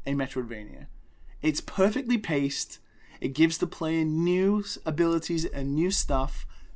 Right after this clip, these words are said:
all the time at a perfect pace. And the levels and the backtracking are the type that, not to the extent of, like, Dark Souls, when you go through a place and then it folds back in on itself and you realize where you are, and then you open, like, a door to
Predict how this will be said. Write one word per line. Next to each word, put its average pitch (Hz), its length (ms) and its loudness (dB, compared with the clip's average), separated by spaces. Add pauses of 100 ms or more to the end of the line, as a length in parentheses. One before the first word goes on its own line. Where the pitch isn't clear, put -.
(180)
all 185 300 10
the 196 100 6
time 143 400 -2
at 131 140 -4
a - 20 -6
perfect 156 480 -4
pace. 120 480 -2 (260)
And 156 140 2
the 147 100 2
levels 151 680 2
and 147 100 -2
the 127 80 0
backtracking 123 800 -6 (500)
are 156 220 8
the 151 200 2
type 196 440 0
that, 147 320 0 (520)
not 214 320 6
to - 120 -4
the 202 80 4
extent 180 320 -2
of, 135 100 -4
like, 135 160 -2
Dark 131 280 4
Souls, 117 280 -6
when 127 140 -2
you 127 100 -2
go 160 180 4
through 156 200 0
a 131 40 2
place 123 300 -2
and 127 140 -2
then 120 80 -4
it - 100 -14
folds 139 340 0
back 127 300 0
in 135 160 0
on 151 100 2
itself 160 480 -2
and 135 140 -2
you 127 120 0
realize 123 380 0
where 120 120 -2
you 117 180 -2
are, 110 340 0
and 123 120 -4
then 120 100 -4
you 120 140 0
open, 127 360 2
like, 123 200 -2
a 123 40 0
door 123 380 -2
to 117 480 -2